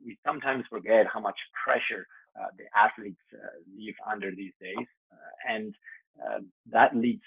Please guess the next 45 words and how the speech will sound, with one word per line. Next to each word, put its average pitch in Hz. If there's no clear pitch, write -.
many 110
times 104
into 107
the 104
fear 110
to 117
disappoint 117
you 113
as -
a -
coach. -
And 117
I 160
think 160
that's 135
a 120
very 147
important 123
thing 120
to 107
be 110
aware 104
of, -
uh, 98
because 110
if 113
you 123
wanna 151
see 120
an 113
athlete, 113
uh, 98
have 131
success 110
long 110
term, 104
you're 120
gonna 135
have 113
to 113
face 104
these 98
fears 98
and, 92
and, 98